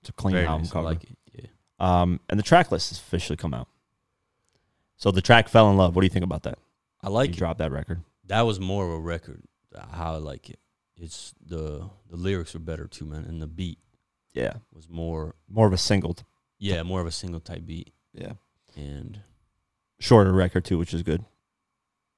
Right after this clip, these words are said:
Speaker 1: Yeah, I liked it.
Speaker 2: It felt like more no,
Speaker 1: More
Speaker 2: up to this
Speaker 1: Banks.
Speaker 2: day. Yeah,
Speaker 1: Yeah.
Speaker 2: more Banks.
Speaker 1: Yeah.
Speaker 2: Yeah, just more Banks. That's
Speaker 1: Yeah.
Speaker 2: it. As simple as that. More P O K.
Speaker 1: Yeah.
Speaker 2: Thank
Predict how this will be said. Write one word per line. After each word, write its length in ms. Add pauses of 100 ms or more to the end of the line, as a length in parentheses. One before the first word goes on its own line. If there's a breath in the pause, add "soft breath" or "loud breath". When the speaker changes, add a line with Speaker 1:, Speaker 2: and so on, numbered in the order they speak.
(560)
Speaker 1:
Yeah, 220 (220)
I 60
liked 240
it. 60 (220)
Speaker 2:
It 180
felt 180
like 120
more 400 (1800)
no, 100
Speaker 1:
More 140
Speaker 2:
up 60
to 60
this 100
Speaker 1:
Banks. 200 (120)
Speaker 2:
day. 80
Yeah, 180
Speaker 1:
Yeah. 60
Speaker 2:
more 180
Banks. 460
Speaker 1:
Yeah. 80
Speaker 2:
Yeah, 100
just 180
more 120
Banks. 340
That's 200
Speaker 1:
Yeah. 80
Speaker 2:
it. 60
As 100
simple 180
as 80
that. 220
More 180 (180)
P 140
O 80
K. 340 (120)
Speaker 1:
Yeah. 220
Speaker 2:
Thank 100